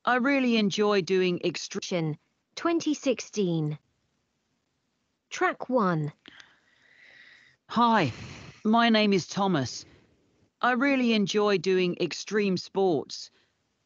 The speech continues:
Speaker 1: I want to go skydiving and whitewater rafting this weekend. I don't like spending time alone. I prefer playing football with others. Generally, I don't like playing basketball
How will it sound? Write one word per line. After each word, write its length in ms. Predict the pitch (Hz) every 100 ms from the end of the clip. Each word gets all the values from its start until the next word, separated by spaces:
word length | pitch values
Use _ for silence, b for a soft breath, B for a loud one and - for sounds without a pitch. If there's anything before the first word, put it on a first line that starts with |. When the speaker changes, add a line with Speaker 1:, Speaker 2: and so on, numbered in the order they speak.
| _
Speaker 1:
I 40 | 185
want 240 | 220 233
to 120 | 202
go 200 | 190 180
skydiving 1000 | 160 - 208 202 202 170 156 147 147 139 -
and 220 | 135 135
whitewater 640 | 165 165 147 160 156 160
rafting 640 | 143 180 202 - 160 135
this 200 | 131 -
weekend. 600 | 135 120 135 135 175 170 - b b _ _ _ _ _ _ -
I 100 | 202
don't 280 | 233 277 220
like 280 | 202 190 -
spending 500 | - 190 180 175 160
time 360 | - 170 165
alone. 580 | 156 160 165 147 127 117 - _ _ _ _ _ -
I 140 | 262
prefer 480 | 262 233 - 208 185
playing 440 | - 190 185 180
football 520 | - 254 - 185 165
with 160 | 143 151
others. 560 | 214 190 139 117 - - _ _ _ _ _ _ _ _ _
Generally, 720 | - 254 233 226 208 202 196 b b b 165
I 140 | 175
don't 480 | 151 185 185 175 170
like 380 | 170 160 151 -
playing 380 | 170 160 151
basketball 1000 | 127 190 185 170 - 143 - 135 123 117